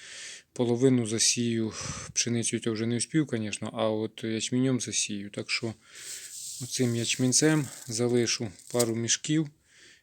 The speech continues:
і буде як посівний матеріал. Спросив у Олега, говорю, можна чи ні? Він каже, "Да, це, каже, буде непоганий, м, матеріал". Каже, "Тільки провій ще його трошки на вітру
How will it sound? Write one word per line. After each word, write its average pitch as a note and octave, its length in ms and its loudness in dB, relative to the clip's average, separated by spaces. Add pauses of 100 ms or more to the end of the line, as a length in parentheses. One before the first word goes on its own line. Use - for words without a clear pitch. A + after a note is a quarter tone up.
(160)
і C#3+ 540 4 (220)
буде A#2+ 320 2
як A2+ 200 0
посівний A#2 420 0
матеріал. A2 500 0
Спросив A2+ 520 0
у A#2 60 2
Олега, C#3 240 6
говорю, G#2+ 500 0 (100)
можна A#2+ 500 0
чи - 200 -6
ні? C3+ 200 2
Він A2+ 140 0
каже, G#2+ 360 -4
"Да, C3+ 280 2 (560)
це, - 200 -2
каже, A2+ 280 0
буде A2 280 -2 (240)
непоганий, G#2 720 -2 (180)
м, G#2+ 600 -6
матеріал". C3+ 560 2
Каже, A2 220 -4
"Тільки A2 200 -2
провій B2 440 0
ще - 180 -6
його G2+ 140 -4
трошки G#2+ 360 -6
на G2+ 140 -6
вітру G#2 340 -6